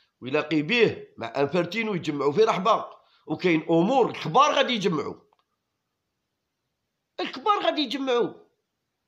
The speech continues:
خاطر على انفرتينو هادو اللي دارهم هنا في لافريك. دارهم هادو عبيد عنده، عبيد، عبيد. بصح الحاج بقيمته. الحاج بقيمته غادي كيجمع مع انفرتينو، يقرا انفرتينو، يعرف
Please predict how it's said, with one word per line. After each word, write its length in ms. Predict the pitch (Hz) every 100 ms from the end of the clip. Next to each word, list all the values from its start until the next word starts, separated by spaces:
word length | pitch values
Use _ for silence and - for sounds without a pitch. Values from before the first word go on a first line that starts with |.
| _ _ _ _ _ _ _ _ -
خاطر 280 | 311 285 311
على 100 | 320
انفرتينو 680 | - 269 269 262 262 -
هادو 240 | 214 226 247
اللي 160 | 240
دارهم 300 | 220 226 214
هنا 180 | 214 214
في 100 | 202
لافريك. 520 | 196 147 147 113 - _ _ _ _ _ _ _ -
دارهم 260 | 381 381 320
هادو 200 | 320 269
عبيد 540 | 233 240 190 285 220
عنده، 320 | 185 190 170
عبيد، 440 | 120 131 160 156 110
عبيد. 520 | 110 151 104 - _ _ _ _ _ _
بصح 100 | 190
الحاج 420 | 170 - 220 139 147
بقيمته. 720 | 151 156 - 277 - 160 - - _ _ _ _ _ _ _ _ _ _ _ _ -
الحاج 320 | - 151 127
بقيمته 460 | - 226 - 156
غادي 220 | 104 123 113
كيجمع 420 | 127 104 123 123
مع 180 | 127 -
انفرتينو، 360 | 113 - 110 123
يقرا 420 | 170 143 135 120
انفرتينو، 560 | 107 117 - 220 226
يعرف 300 | 151 - -